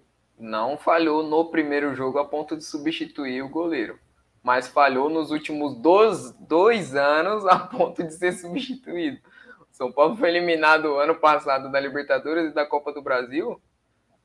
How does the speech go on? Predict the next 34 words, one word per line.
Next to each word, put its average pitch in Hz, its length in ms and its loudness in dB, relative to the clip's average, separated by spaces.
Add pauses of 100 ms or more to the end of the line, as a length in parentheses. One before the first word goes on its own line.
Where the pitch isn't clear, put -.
É, 117 360 -6
se 117 100 -20
você 143 280 -6
vê 147 100 -2
os 165 200 0
gols 151 240 -2
que - 80 -20
São 165 160 -6
Paulo 165 240 -2
tomou, 156 540 -6 (100)
putz, - 460 -12 (880)
sem 151 140 -10
condições, 196 500 -2
entendeu? 123 440 -8 (400)
Então 123 180 -8
foi 202 260 -2
isso, - 160 -6
e 131 60 -10
foi 139 400 -2
jogo 160 200 -4
decisivo, 180 500 -6
jogo 180 160 -4
de 175 80 -8
mata-mata 170 580 -2
pesa. 170 460 -2 (200)
E 131 160 -12
não 147 200 -8
tinha 156 260 -2
ninguém 175 300 -4
pra, 190 280 0
pra 185 300 2
disputar, 131 600 -4
agora 123 300 -2
tem, - 360 -10